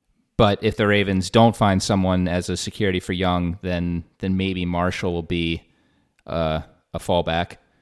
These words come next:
Moving on to other positions that the Ravens might draft, but probably won't. Looking at the tight end position, we, Chris and I did kid Alec a bit when he had, uh, tight end as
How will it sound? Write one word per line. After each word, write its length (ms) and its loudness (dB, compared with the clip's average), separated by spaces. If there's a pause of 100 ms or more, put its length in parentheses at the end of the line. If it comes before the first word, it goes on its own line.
(800)
Moving 220 6
on 240 8
to 260 6
other 160 6
positions 600 2
that 440 2
the 100 -2
Ravens 480 0
might 480 2 (360)
draft, 600 0
but 360 2
probably 360 6
won't. 440 2 (160)
Looking 240 4
at 60 0
the 60 -2
tight 260 4
end 200 4
position, 760 4 (300)
we, 440 8
Chris 260 2
and 100 4
I 240 8
did 380 4
kid 260 4
Alec 320 4
a 60 0
bit 320 2
when 240 4
he 100 2
had, 480 2 (400)
uh, 360 4
tight 260 4
end 320 4
as 560 0